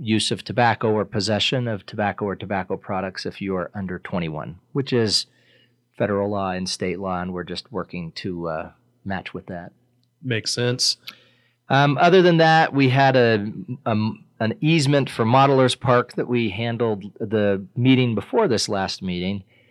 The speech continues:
Speaker 1: Few mistakes in it. We met together, fixed those. Going forward, we got it, so it's working and it's gonna work well with the property owners.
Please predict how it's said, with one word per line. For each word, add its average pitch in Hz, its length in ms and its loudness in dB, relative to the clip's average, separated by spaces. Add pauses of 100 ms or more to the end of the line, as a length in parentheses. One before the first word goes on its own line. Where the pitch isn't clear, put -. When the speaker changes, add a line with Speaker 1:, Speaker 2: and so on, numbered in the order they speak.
(800)
Speaker 1:
Few 180 200 2
mistakes 127 560 2
in 120 120 0
it. 117 160 -2 (540)
We 110 360 0
met 117 240 -2
together, 104 560 -2 (240)
fixed - 320 -4
those. 101 460 -2 (220)
Going 101 240 -6
forward, 98 320 -2
we 95 100 -4
got 92 220 -4
it, - 160 -8
so 104 180 -4
it's - 180 -6
working 98 460 -4
and 92 100 -2
it's 90 140 -6
gonna 92 180 -6
work 90 280 -8
well 87 180 -4
with 95 160 -10
the - 80 -10
property 95 500 -2
owners. 95 400 -4